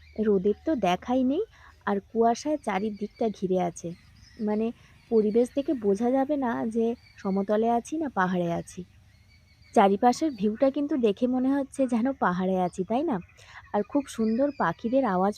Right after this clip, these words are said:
পাওয়া যাচ্ছে। আর এই দেখো, ছাগলগুলোর অবস্থা, মানে, শীতেতে এরাও কাবু হয়ে গেছে। আজকে তো আমাদের বাড়িতে লক্ষ্মী পুজো আছে, তার জন্য আমাকে একটুখানি তাড়াতাড়ি উঠতে হয়েছে। এখন তো তাড়াতাড়ি ওঠা অভ্যেস হয়ে গেছে,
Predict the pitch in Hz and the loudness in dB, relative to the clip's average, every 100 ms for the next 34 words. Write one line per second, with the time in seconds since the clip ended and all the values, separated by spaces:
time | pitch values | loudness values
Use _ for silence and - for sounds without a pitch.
0 | 208 190 180 175 170 - 180 185 _ - | -2 0 0 0 -4 -8 -12 -12 _ -20
1 | - - - 185 196 190 180 285 - 185 | -20 -10 -2 2 2 2 0 -4 -4 -4
2 | 180 196 214 226 226 185 185 196 - 294 | 0 0 0 0 2 0 -2 -6 -6 -8
3 | - - - - 202 202 - 220 247 302 | -8 -20 -16 -4 0 0 0 0 0 2
4 | 262 240 269 208 170 185 185 170 165 160 | 4 4 4 2 2 0 0 0 -2 -6
5 | - 190 - - - - - - - - | -8 -14 -14 -20 -20 -20 -20 -20 -20 -6
6 | 214 214 - 269 285 285 277 - 214 226 | -4 -4 -2 0 4 4 2 0 -2 0
7 | 240 226 226 - 262 262 220 190 254 247 | 0 2 0 0 0 2 2 2 -2 -2
8 | 247 233 208 - 269 - - 196 190 180 | 2 2 2 -2 -8 -10 -6 -2 -2 -2
9 | 208 294 247 214 247 262 - - - 247 | -2 -2 -2 -2 0 -2 -4 -20 -8 -6
10 | - 277 302 302 233 214 233 262 233 - | -2 0 0 4 2 4 2 2 0 0
11 | 240 240 214 - 294 - - _ 196 - | 2 2 0 -4 -12 -14 -20 _ -6 -2
12 | 240 294 330 240 226 254 285 277 277 226 | -2 0 2 2 2 2 2 4 2 4
13 | 262 262 269 254 247 | 2 4 2 2 0